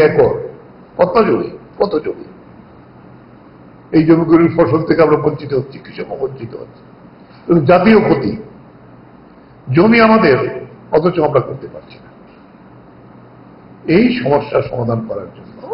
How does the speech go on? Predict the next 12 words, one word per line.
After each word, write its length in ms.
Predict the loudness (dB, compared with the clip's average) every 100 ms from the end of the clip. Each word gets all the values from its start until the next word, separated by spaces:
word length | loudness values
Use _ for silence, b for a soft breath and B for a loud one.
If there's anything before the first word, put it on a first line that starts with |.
| -10 -12 -20 -20 -20 -12
তিনি 160 | -6 -4 -2
মিটিং 220 | -2 -2 -2
করুন, 220 | 0 0 -2 -12 -8 -2
আর 100 | -2 -2 -8 -20 -20 -20 -20 -20 -20 -20 -4 2
পাস 220 | 2 2 0 -2
একটা 180 | 0 0 2
হোক, 140 | 2 0 -8 -12 -20 -20 -20 -20 -20 -20 -20 -20 -20 -20 -20 -20 -20 -20 -20 -20 -20 -20 -20 -20 -20 -20 -12 -2
বিএসএফ, 540 | 4 4 4 4 2 2 -6 -12 -16 -20 -20 -6
পুলিশ, 340 | -2 2 2 0 -6 -16 -20 -20 -20 -20 -4 2
পাস 180 | 4 4 2
দিব 140 | 4 4 4 -2 -8 -14 -20 -20 -20 -6 2
জেলা 200 | 4